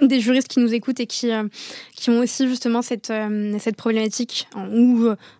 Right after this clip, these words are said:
euh, cette, ce challenge de gérer deux, euh, deux entités juridiques en même temps, qu'ils soient au niveau groupe ou, ou autre.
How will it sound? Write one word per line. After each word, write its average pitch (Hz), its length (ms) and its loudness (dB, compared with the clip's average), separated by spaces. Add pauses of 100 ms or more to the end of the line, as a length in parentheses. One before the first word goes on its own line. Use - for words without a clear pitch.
euh, 196 200 -8
cette, 220 280 -4 (160)
ce 240 120 -4
challenge 247 300 2
de 226 140 -2
gérer 220 240 0
deux, 208 180 -2
euh, 240 320 2
deux 240 160 2
entités 240 300 -2
juridiques 220 340 -2
en 220 60 2
même 208 160 0
temps, 240 160 0
qu'ils - 120 -6
soient 202 260 -6
au 208 40 -6
niveau 214 260 0
groupe 220 300 0
ou, 220 140 -4
ou 233 120 2
autre. 294 220 0